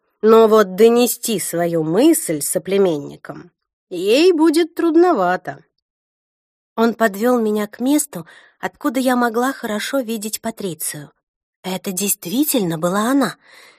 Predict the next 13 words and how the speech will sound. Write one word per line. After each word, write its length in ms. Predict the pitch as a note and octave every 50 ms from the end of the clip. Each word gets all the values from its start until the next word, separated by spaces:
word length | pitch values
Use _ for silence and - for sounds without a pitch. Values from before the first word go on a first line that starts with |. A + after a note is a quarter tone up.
| _ _ -
Ее 260 | G3 G3+ F#3+ G#3+ A3
тело 320 | A3 - C4+ C#4+ C#4 C4+
покрывала 520 | C4+ - G#3+ - G#3+ G#3 G3+ A#3+ B3+ B3 A3+
цветастая 680 | - - F#3+ G3 - B3 B3+ - - - G#3+ G#3 G3+
одежда, 460 | F3 F3+ A#3+ D4 D4 A#3 G3 F3+ - - _ _ _ _
отделанная 680 | - G3 F#3 F3+ F#3+ A#3+ B3+ B3+ A#3+ A#3 A#3+ B3+ C4+ C#4+
перьями 640 | - - D#4 E4+ D#4 G#3 F3 F3+ E3+ E3+ E3+ D#3+ - - _ _ _ _
и 100 | - A#3+
позвякивавшими 920 | - B3 B3+ G#3 A3+ C4 C#4+ D#4 D#4 - B3+ A#3+ A#3 - - B3 A#3+ A#3+
при 140 | A#3 - A3+
малейшем 520 | A3 G#3+ G#3+ A3 A3+ A3+ G#3 - G#3 G#3 G3
движении 600 | F#3+ F#3+ G3+ G3 G3+ B3+ D4 D#4+ D#4 D4+ C#4 - -
украшениями. 920 | B3 - - C4+ C4+ - - - F#3 D#3+ D3+ D3+ D3+ D3+ D3 D3 D3